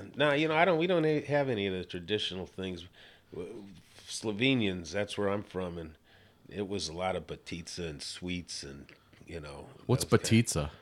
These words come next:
Speaker 1: Batitsa is, uh, like nut roll.
Speaker 2: Oh, yeah, okay.
Speaker 1: You know, that's
Speaker 2: Mm-hmm.
Speaker 1: what,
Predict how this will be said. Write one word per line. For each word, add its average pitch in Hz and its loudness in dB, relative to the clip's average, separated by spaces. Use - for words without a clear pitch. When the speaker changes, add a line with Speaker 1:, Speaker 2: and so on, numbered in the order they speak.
Speaker 1:
Batitsa 127 0
is, 82 -10
uh, 82 -6
like 80 -10
nut 92 -2
roll. 107 0
Speaker 2:
Oh, 110 10
yeah, 92 6
okay. 78 2
Speaker 1:
You 90 -6
know, 90 -4
that's 85 -6
Speaker 2:
Mm-hmm. 92 6
Speaker 1:
what, 90 2